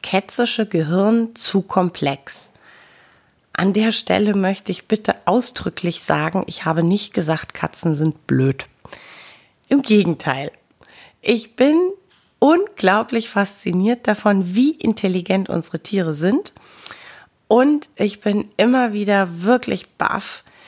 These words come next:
äh, zu welchen, ähm, ja, auch Gedankenleistungen Katzen fähig sind. Nichtsdestotrotz, trotz, <laughs> das, äh, Konstrukt von Trotz und Protest,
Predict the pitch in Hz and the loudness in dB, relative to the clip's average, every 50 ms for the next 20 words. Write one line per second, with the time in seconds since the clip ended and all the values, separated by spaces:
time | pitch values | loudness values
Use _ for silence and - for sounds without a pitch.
0 | - - _ _ - - 185 185 185 185 185 - - - - 202 196 175 170 175 | -20 -20 _ _ -2 0 2 2 2 0 0 -2 -4 -4 -2 -4 -4 -4 0 0
1 | 180 180 - - - - - - - 226 220 214 214 214 - - - _ - 175 | 2 2 2 0 0 -2 -6 -6 -4 -2 0 0 0 -2 -4 -6 -10 _ -8 -8
2 | 175 185 185 190 190 185 190 - _ _ _ _ _ - - - - - - _ | -6 -6 -6 -4 -6 -6 -8 -10 _ _ _ _ _ -20 -20 -20 -20 -20 -20 _
3 | _ _ _ _ _ _ - 233 247 - - 220 - 254 - - - - 294 311 | _ _ _ _ _ _ -2 0 0 0 0 0 0 0 0 2 0 0 0 0
4 | - 247 196 175 156 165 175 175 - - 202 214 208 208 208 - 196 196 - - | 2 2 2 2 2 0 -2 -2 -2 -2 0 0 0 0 -2 -2 -4 -4 -4 -6
5 | - 226 214 - - 240 262 262 214 - - - - - - - - - - _ | -8 -10 -8 -6 -2 0 2 4 2 2 0 -6 -10 -10 -12 -12 -16 -20 -20 _
6 | - - - - - - - - - - - 214 254 311 311 - - - - - | -20 -20 -20 -20 -20 -20 -20 -20 -20 -2 2 4 4 4 4 0 -4 -6 -2 0
7 | 208 180 - 120 208 196 - - - 143 151 - - - - - - _ _ _ | -2 0 0 0 0 0 0 -2 -6 -6 -6 -6 -10 -16 -18 -20 -20 _ _ _
8 | _ _ _ _ _ _ _ _ _ _ _ _ _ _ _ _ _ _ - - | _ _ _ _ _ _ _ _ _ _ _ _ _ _ _ _ _ _ -4 -2
9 | - - - - - - - - - 226 - - 202 208 - - 247 233 - - | -2 -2 -2 -4 -6 -6 -4 -2 -2 -2 0 0 -2 -2 -2 -2 -2 -4 -4 -2
10 | - 226 247 - - 311 311 - - 202 - - _ _ _ - - 180 180 196 | -6 -6 -6 -6 -6 -6 -6 -8 -8 -10 -12 -16 _ _ _ 0 2 2 4 2
11 | 202 202 190 - - - - - 175 180 - - 214 - - 240 240 220 233 - | 2 0 -2 -4 -6 -2 2 2 4 4 2 0 -4 0 2 2 2 2 0 -6
12 | - - - - 320 - - - - - - - - - 226 226 226 - - 254 | -12 -4 0 0 0 0 -4 -8 -12 -10 -4 -2 2 2 2 0 0 -2 0 0
13 | 247 269 254 - - - 185 220 208 - - - 185 190 - - 170 156 160 156 | 0 0 -2 -4 -2 -2 0 -2 -2 -2 -2 -2 -2 -2 0 2 2 2 2 0
14 | - | -4